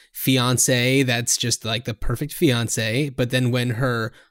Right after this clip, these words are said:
old flame comes to town, and, uh, uh, he ends up f-, finding a friend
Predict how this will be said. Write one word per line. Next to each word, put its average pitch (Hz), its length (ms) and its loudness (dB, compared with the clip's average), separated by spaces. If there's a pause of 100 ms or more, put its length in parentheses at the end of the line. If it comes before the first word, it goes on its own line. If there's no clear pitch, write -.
old 135 240 2
flame 151 320 2
comes 131 260 0
to 120 80 -6
town, 120 480 -2 (480)
and, 123 480 2
uh, 120 220 -2 (320)
uh, 117 220 -4
he 143 320 0
ends 143 180 4
up 131 160 0 (220)
f-, - 360 -6
finding 143 400 0
a 117 60 0
friend 127 480 2